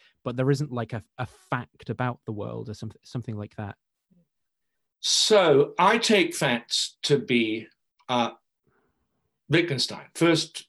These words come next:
Speaker 2: first line of the Tractatus, "The world is the totality of facts, not things." I take
Speaker 1: Right.
Speaker 2: my cars being grey, perhaps better, my cars being, being, uh,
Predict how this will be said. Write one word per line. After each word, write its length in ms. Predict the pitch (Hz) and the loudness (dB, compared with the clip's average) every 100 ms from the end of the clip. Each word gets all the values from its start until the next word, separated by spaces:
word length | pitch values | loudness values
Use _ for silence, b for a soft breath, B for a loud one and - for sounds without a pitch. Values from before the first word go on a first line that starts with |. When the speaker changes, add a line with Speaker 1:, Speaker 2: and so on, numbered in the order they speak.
| - | -8
Speaker 2:
first 520 | - 151 151 - - | 0 2 2 -2 -10
line 300 | 123 127 123 | -4 0 0
of 60 | 113 | -2
the 60 | 117 | -4
Tractatus, 720 | 120 104 - 87 - - - | -6 -6 -6 -8 -8 -14 -12
"The 80 | 101 | -6
world 280 | 127 131 131 | -2 0 -2
is 180 | 123 | -4
the 100 | 117 | -6
totality 880 | 110 110 - 117 110 - 107 107 - - | -8 -12 -8 -6 -6 -8 -10 -8 -10 -10
of 240 | 101 85 | -10 -12
facts, 600 | - - 87 - - - | -10 -6 -6 -8 -10 -10
not 220 | 101 95 - | -10 -14 -16
things." 480 | - 139 - - - | -14 -14 -14 -16 -12
I 200 | 110 135 | -4 -2
take 420 | 151 - 113 107 - | -2 -2 -2 -2 -8
Speaker 1:
Right. 760 | _ _ _ - _ - - | _ _ _ -20 _ -20 -8
Speaker 2:
my 240 | 120 139 156 | 0 2 0
cars 540 | - 151 143 139 127 | 0 4 6 4 2
being 680 | - 120 113 107 98 92 87 _ - | -2 0 0 -2 -8 -14 -18 _ 0
grey, 560 | 143 165 170 165 165 151 - _ _ _ _ _ _ _ _ _ - | 2 4 4 4 2 -2 -12 _ _ _ _ _ _ _ _ _ -10
perhaps 220 | 98 - | -8 -8
better, 280 | - 117 117 | -6 -4 -4
my 160 | 95 92 | -8 -16
cars 380 | - 113 110 - | -12 -10 -10 -10
being, 320 | 92 85 80 _ _ _ _ _ _ - | -12 -12 -14 _ _ _ _ _ _ -16
being, 300 | 85 76 73 _ _ _ _ | -14 -14 -20 _ _ _ _
uh, 60 | _ | _